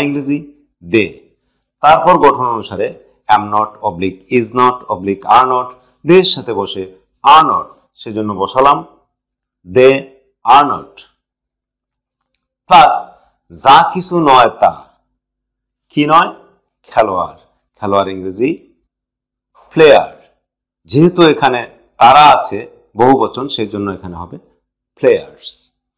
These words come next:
তাহলে তারা খেলোয়াড় নয়, এর ইংরেজি হচ্ছে they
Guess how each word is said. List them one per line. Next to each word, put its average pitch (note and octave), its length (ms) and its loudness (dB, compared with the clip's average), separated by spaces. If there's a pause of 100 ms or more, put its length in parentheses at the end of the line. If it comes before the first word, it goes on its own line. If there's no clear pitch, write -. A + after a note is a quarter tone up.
(320)
তাহলে D3 280 2 (400)
তারা A2 180 4 (120)
খেলোয়াড় A2+ 380 2 (120)
নয়, A2+ 220 2 (380)
এর F#2+ 140 -10
ইংরেজি F#2 320 -10
হচ্ছে B2+ 240 -4 (680)
they G#2+ 140 0